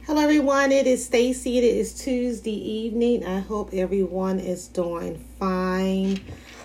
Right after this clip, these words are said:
Um, today, we really need to talk. Um, today's topic is one hundred percent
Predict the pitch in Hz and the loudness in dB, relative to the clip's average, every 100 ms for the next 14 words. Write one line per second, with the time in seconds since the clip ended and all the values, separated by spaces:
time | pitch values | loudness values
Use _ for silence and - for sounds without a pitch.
0 | - 190 196 190 185 185 233 196 254 277 | -10 -4 -2 0 -2 -2 -6 0 2 2
1 | 285 285 226 226 202 196 180 165 190 - | 0 0 -4 -2 0 0 0 -4 -8 -8
2 | 170 147 151 - - - - - - - | -8 -8 -8 -14 -20 -20 -20 -20 -20 -12
3 | - 202 190 180 180 175 175 175 180 - | -2 2 4 4 2 -2 -6 -10 -14 -20
4 | - - - - - - 262 202 294 339 | -20 -14 -12 -12 -16 -6 -4 2 4 6
5 | 349 349 - 240 208 208 185 - 175 175 | 4 2 -6 -6 -6 -4 -4 -2 -4 -2
6 | 165 160 180 214 220 208 196 196 196 - | -4 -4 -4 -2 -4 -2 -2 -2 -4 -6
7 | 156 - - 190 175 156 | -12 -12 -8 -4 -4 -6